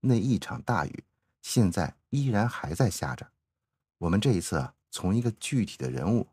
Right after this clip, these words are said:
开始分析。这个人就是九头虫李治。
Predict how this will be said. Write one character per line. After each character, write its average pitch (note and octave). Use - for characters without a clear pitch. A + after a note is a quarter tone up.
开 -
始 -
分 C#2+
析。 -
这 C3
个 D2+
人 C2+
就 G2
是 D2
九 C#2+
头 F#2
虫 G#2
李 C#2
治。 -